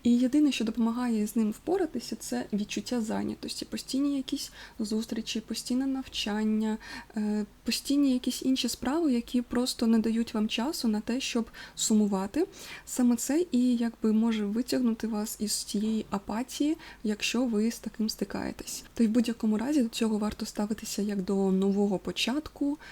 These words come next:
е, ново-, нової сторінки вашого життя, а не про те, що ваше життя там закінчилося, коли ви переїхали сюди. Ні.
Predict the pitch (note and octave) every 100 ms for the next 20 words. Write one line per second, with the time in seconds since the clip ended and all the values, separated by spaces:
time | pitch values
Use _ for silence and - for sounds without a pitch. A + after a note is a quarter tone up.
0 | - - G#3 G3+ G3+ G#3 G3+ G#3+ G#3+ G#3+
1 | A3 G#3 - G3+ G3+ - F#3+ G3 G3+ G3
2 | G3+ G3 - A#3 D4 - G3+ G3+ G3+ G3+
3 | A3 B3+ G#3 G3+ G#3 F#3+ F#3+ - G3+ G3+
4 | F#3+ F#3 G3+ G3+ A3+ F#3+ - G3 - F3+
5 | F#3+ F#3+ F3+ F3+ - F3+ F3+ - F#3+ G3
6 | G3 F#3 F#3 F#3 F3+